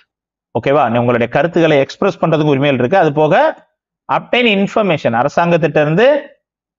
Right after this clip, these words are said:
நீங்க கேள்வி கேக்குறீங்க, அரசாங்கம் உங்களுக்கு பதில் சொல்றதுக்கும் கடமைப்பட்டிருக்கு.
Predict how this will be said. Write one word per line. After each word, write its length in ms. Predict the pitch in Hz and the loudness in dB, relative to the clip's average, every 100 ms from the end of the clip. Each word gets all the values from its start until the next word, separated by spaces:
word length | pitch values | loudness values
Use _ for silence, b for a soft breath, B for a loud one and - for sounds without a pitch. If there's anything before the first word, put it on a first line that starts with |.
| _ _ _ _ _ _ _ _ _ _ 127 | _ _ _ _ _ _ _ _ _ _ -4
நீங்க 160 | 127 | -4
கேள்வி 360 | 127 190 240 208 | 0 0 0 0
கேக்குறீங்க, 240 | 202 196 | 0 0
அரசாங்கம் 400 | 208 214 202 190 | 0 0 0 0
உங்களுக்கு 420 | 180 170 143 190 214 | 0 0 0 0 0
பதில் 0 | |
சொல்றதுக்கும் 540 | 208 190 190 208 233 | 0 0 0 0 0
கடமைப்பட்டிருக்கு. 640 | 160 151 127 101 104 101 | 0 0 -4 -6 -8 -10